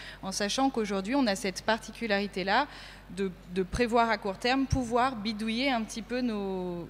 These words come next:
nos gènes. Les, l'éthique, c'est une, un grand pan de questionnement, je pense, dans vos, dans vos activités.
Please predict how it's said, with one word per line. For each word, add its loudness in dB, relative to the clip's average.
nos -4
gènes. -2
Les, -4
l'éthique, -4
c'est -6
une, -2
un -2
grand -2
pan -2
de -6
questionnement, -4
je -8
pense, -2
dans 0
vos, -2
dans -2
vos -6
activités. -4